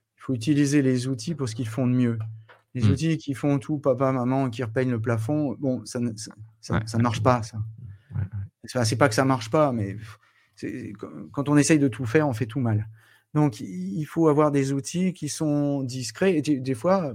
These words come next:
Speaker 1: pour faire une chose, tu peux avoir trois ou quatre outils. Par exemple, pour écrire un article, il se peut très bien que je commence dans Dictate, que je continue dans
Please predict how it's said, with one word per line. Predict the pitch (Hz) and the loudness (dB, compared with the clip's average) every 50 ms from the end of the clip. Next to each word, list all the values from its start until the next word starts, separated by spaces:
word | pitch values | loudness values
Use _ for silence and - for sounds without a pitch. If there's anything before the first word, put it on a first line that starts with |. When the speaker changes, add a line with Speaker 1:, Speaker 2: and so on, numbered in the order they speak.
| 110 - | -10 -10
Speaker 1:
pour | - 135 120 | -10 -10 -4
faire | 110 147 143 139 113 - | 0 0 2 2 0 0
une | - 160 160 147 | 0 0 0 0
chose, | 139 - 175 190 208 196 175 - | 0 -2 -2 -2 0 -2 -4 -6
tu | - 135 | -10 -8
peux | - 143 123 | -4 -2 -2
avoir | 120 117 117 131 143 156 165 160 - _ _ _ _ _ _ _ _ | 0 0 0 0 0 0 0 -2 -6 _ _ _ _ _ _ _ _
trois | - - 160 151 147 | -8 -2 0 2 2
ou | 143 | 2
quatre | 139 - 135 117 - 147 | 0 -2 -4 -4 -4 -6
outils. | 143 - - 127 110 | -6 -6 -6 -8 -6
Par | 110 123 120 117 | -4 -2 -2 -2
exemple, | 120 117 135 135 135 110 - - _ _ _ _ _ _ _ _ _ _ | -2 0 0 -2 -2 -4 -8 -14 _ _ _ _ _ _ _ _ _ _
pour | - 131 127 | -2 0 0
écrire | 127 113 - 147 139 127 | 0 0 0 0 2 2
un | 123 120 120 | 4 2 2
article, | 120 113 110 110 110 170 175 - - - | 2 0 0 -2 -2 -2 -4 -4 -4 -8
il | 139 | -10
se | 110 110 | -8 -6
peut | - 143 | -6 -6
très | - - 156 139 | -4 -2 0 0
bien | 139 143 139 | 0 0 -2
que | 120 | -2
je | 120 127 | -4 -6
commence | 113 - 143 135 127 127 123 117 110 113 | -6 -4 -4 -4 -2 -2 -2 -4 -4 -4
dans | 123 120 117 | -2 0 0
Dictate, | 113 113 117 113 110 110 - 151 156 170 165 165 - | 0 0 0 -2 -4 0 2 2 4 2 0 -2 -6
que | - 131 | -10 -10
je | 110 - | -10 -8
continue | - - 131 123 - - 139 131 131 135 131 127 | -8 -6 -6 -6 -6 -4 -4 -2 -2 -2 -2 -2
dans | 113 113 117 113 110 110 110 | -2 -2 -2 -2 0 0 -2